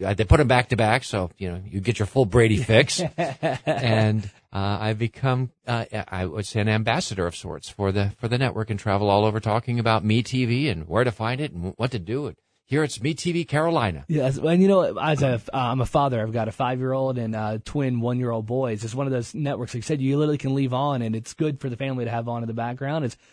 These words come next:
Speaker 2: good for the family to sit down and watch. You know, there's nothing you have to worry about popping up and going, "Oh, how do I explain that to my kid?" It's a good network to let your family watch.
Speaker 1: I think you make a really, really good and important point. Um, I'm now living in Branson,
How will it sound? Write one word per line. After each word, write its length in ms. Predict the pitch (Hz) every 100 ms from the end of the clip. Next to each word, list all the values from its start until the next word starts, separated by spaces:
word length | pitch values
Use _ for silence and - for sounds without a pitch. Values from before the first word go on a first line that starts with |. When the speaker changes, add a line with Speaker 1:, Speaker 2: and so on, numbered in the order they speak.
| _
Speaker 2:
good 120 | 143
for 40 | 110
the 60 |
family 160 | 123 117
to 60 | -
sit 100 | 127
down 140 | 117
and 60 | 110
watch. 240 | 135 98
You 40 | 110
know, 80 | 107
there's 120 | 107
nothing 200 | 110 110
you 80 | 110
have 100 | 113
to 80 | 110
worry 240 | 110 113
about 200 | 110 -
popping 280 | 117 113 117
up 140 | 113 117
and 80 | 110
going, 180 | 110 98
"Oh, 120 | 107
how 120 | 104
do 80 | 117
I 40 |
explain 280 | 110 - 113
that 60 | 113
to 60 | 101
my 100 | 104
kid?" 220 | 143 127 _ _
It's 160 | 143 -
a 80 | 113
good 260 | 98 139
network 380 | 127 135 113 104
to 80 | 113
let 160 | 104
your 80 | 117
family 240 | 117 113 107
watch. 260 | 131 120 -
Speaker 1:
I 120 | -
think 160 | 131 135
you 80 | 110
make 200 | 110 107
a 60 |
really, 520 | 95 101 131 131 131 -
really 420 | - 98 110 107 95
good 300 | 98 101 -
and 140 | 98
important 640 | 92 87 - 101 87 95 - _ -
point. 400 | - 95 85 - _
Um, 320 | 90 92 85 - - - _ _ -
I'm 200 | 127 139
now 240 | 127 135 170
living 380 | 139 107 101
in 400 | 107 104 92 87 - _
Branson, 640 | 98 113 139 - 127 117